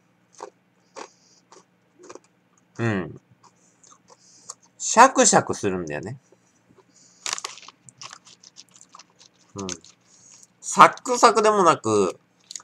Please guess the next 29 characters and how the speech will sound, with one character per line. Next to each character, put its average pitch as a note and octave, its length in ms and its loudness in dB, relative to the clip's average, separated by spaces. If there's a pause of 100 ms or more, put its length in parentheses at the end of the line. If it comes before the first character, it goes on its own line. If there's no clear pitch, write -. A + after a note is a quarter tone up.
シ - 220 -2
ャ D#3+ 80 6
リ G3 100 2
シ - 160 2
ャ F#3+ 40 8
リ G3 80 6
で F#3 80 4
も D3 120 0
な G#2 140 0
く、 F#2+ 160 -10
サ D4+ 240 -4
ク - 100 -12
サ D3 140 4
ク - 80 -12
す - 80 -8
る G#2 80 -4
ん F#2 120 -8
だ E2+ 80 -8
よ D#2+ 80 -14
ね。 F#2+ 100 -16 (1200)
う G#2+ 80 -14
ん。 F2 200 -12 (1800)
あ？ D#3 300 0 (1120)
い A2+ 60 -12
や、 A2 60 0
マ G#2 100 0
ジ。 F2+ 200 -8 (1040)
違 G#2+ 40 -4
う。 G2 180 2